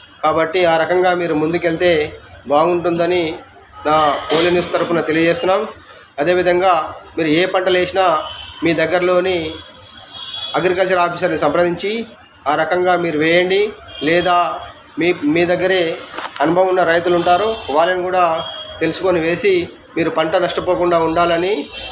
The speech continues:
కోరుకుంటున్నాం. అదేవిధంగా సినీ పరిశ్ర-, సినీ పరిశ్రమకి ఇచ్చినటువంటి రాయితీలు మీకు కూడా ఇవ్వాలని నేను కోరుకుంటూ, ఎందుకంటే సినీ పరిశ్రమ వాళ్ళకి, సినిమాలకి ఛార్జీలు పెంచుకునే వెసు-, వెసులుబాటు ఇస్తారు. అదేవిధంగా రైతులు పండించే పంటను కూడా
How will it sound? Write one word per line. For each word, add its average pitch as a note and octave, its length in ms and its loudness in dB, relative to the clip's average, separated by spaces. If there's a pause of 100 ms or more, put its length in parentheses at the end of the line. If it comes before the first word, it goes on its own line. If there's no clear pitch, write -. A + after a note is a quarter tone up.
(100)
కోరుకుంటున్నాం. F3 800 0 (300)
అదేవిధంగా F3+ 880 2 (200)
సినీ F#3 200 0
పరిశ్ర-, F#3+ 420 0
సినీ F3+ 240 0
పరిశ్రమకి F#3 640 0
ఇచ్చినటువంటి F3 840 0 (720)
రాయితీలు F3+ 420 0
మీకు F3+ 260 0
కూడా F#3 360 2
ఇవ్వాలని F3+ 460 2
నేను F3 180 0
కోరుకుంటూ, F3 640 0 (340)
ఎందుకంటే F#3 520 0
సినీ F#3 180 0
పరిశ్రమ F#3+ 400 0
వాళ్ళకి, F3+ 460 2
సినిమాలకి F#3 800 0 (460)
ఛార్జీలు F3+ 340 0
పెంచుకునే F#3 460 2
వెసు-, E3 260 0
వెసులుబాటు F3+ 420 0
ఇస్తారు. G#3 440 0 (440)
అదేవిధంగా F#3+ 640 2
రైతులు F#3+ 280 0
పండించే G3 520 0
పంటను F3 340 0
కూడా F#3 420 2